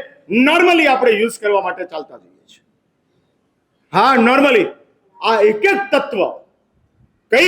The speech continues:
ભૂમિકાની ઉપર ગોઠવાયેલું છે, કઈ મહત્તાની ઉપર સચવાયેલું છે. ફરી એક વાત યાદ રાખો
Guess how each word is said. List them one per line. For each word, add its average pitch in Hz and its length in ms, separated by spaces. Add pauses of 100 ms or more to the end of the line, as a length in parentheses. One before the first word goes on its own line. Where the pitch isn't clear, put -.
ભૂમિકાની 262 540
ઉપર 214 200
ગોઠવાયેલું 165 540
છે, 98 160 (920)
કઈ 311 160 (140)
મહત્તાની 311 560
ઉપર 262 220
સચવાયેલું 208 560
છે. 175 120 (600)
ફરી 302 260
એક - 100
વાત 247 200
યાદ 226 180
રાખો 214 260